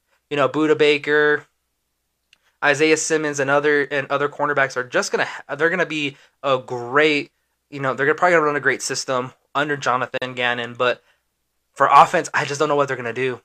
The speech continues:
I, I really don't. I'm very concerned about what, like, how they're gonna run it, especially since Cliff Kingsbury, the former head coach,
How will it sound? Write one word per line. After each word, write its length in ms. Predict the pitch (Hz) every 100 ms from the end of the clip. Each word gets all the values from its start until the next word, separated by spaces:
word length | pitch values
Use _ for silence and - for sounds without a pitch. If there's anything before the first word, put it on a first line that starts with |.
| -
I, 160 | 139 135
I 140 | 131
really 280 | 127 131 127
don't. 320 | 127 127 127
I'm 300 | 123 120 117
very 320 | 131 131 139
concerned 420 | - 127 - 131 131
about 240 | 127 107
what, 240 | 127 139 -
like, 180 | 123 -
how 160 | 143
they're 140 | 139 139
gonna 160 | 127
run 200 | 113 135
it, 200 | 151 151 _ _ -
especially 340 | 170 254 294
since 300 | 233 185 - _ _ _ _
Cliff 200 | 214 214
Kingsbury, 420 | 208 202 160 170
the 80 | 147
former 240 | 165 165
head 160 | 156 143
coach, 440 | 151 147 143 -